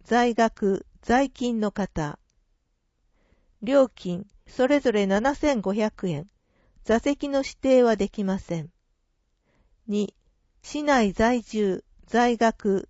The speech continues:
在勤でない方。料金、それぞれ七千七百円。申し込み、いずれも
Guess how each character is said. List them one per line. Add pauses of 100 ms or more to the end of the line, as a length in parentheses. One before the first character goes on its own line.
在
勤
で
な
い
方。 (1200)
料
金、 (180)
そ
れ
ぞ
れ
七
千
七
百
円。 (1700)
申
し
込
み、 (440)
い
ず
れ
も